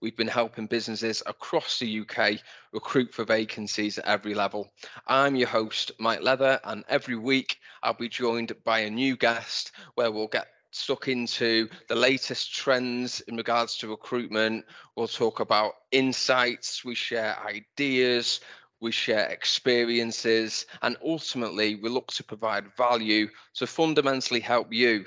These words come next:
know, whether or not you're a hiring manager, a business leader,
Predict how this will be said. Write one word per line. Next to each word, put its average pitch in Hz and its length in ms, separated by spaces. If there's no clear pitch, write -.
know, 104 100
whether 120 360
or 113 60
not 107 240
you're 107 160
a 98 40
hiring 120 440
manager, 110 520
a - 60
business 135 480
leader, 107 520